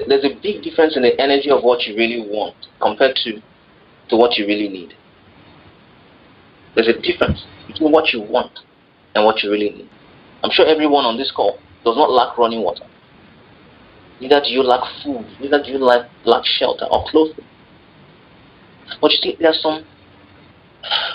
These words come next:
there are some many, there, there are many areas, other parts of the world, where you see these people lacking all of these basic things of life,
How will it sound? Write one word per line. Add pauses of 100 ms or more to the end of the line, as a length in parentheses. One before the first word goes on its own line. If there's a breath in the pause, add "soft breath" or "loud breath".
(800 loud breath)
there
are
some
many,
there,
there
are
many
areas,
other
parts
of
the
world, (2000)
where
you
see
these
people
lacking (160)
all
of
these (100)
basic
things
of
life,